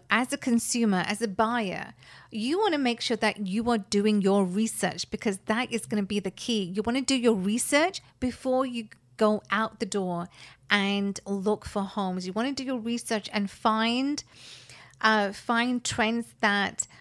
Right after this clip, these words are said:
find a lender, for example, that has a combination of low rates and low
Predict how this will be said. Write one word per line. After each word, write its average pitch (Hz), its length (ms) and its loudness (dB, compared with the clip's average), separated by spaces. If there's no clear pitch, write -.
find 320 380 2
a 247 40 2
lender, 214 680 2
for - 140 -4
example, 220 760 0
that 214 180 0
has 220 300 -4
a 208 60 -10
combination 233 880 0
of 202 200 4
low 202 420 2
rates 190 580 -2
and 214 380 4
low 214 800 4